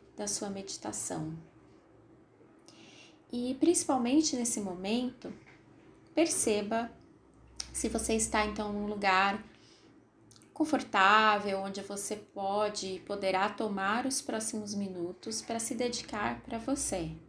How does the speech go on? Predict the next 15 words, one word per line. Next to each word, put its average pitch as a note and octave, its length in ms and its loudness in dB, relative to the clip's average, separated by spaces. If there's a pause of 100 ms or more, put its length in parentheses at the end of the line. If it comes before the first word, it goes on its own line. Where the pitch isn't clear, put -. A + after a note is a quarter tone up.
(760)
Lembrando G#3+ 440 2
que B3 140 -6
você A3 200 -2
pode G3 320 -4
fazer F#3+ 300 -4
essa F#3+ 240 -4
meditação F3+ 840 -4 (420)
deitada F#3+ 420 -4
na F3 140 -8
sua - 200 -4
cama, A3+ 800 0 (1400)
em G3+ 100 -4
pé, G#3 680 2 (460)
no G3+ 80 -10
sofá, G3+ 840 -2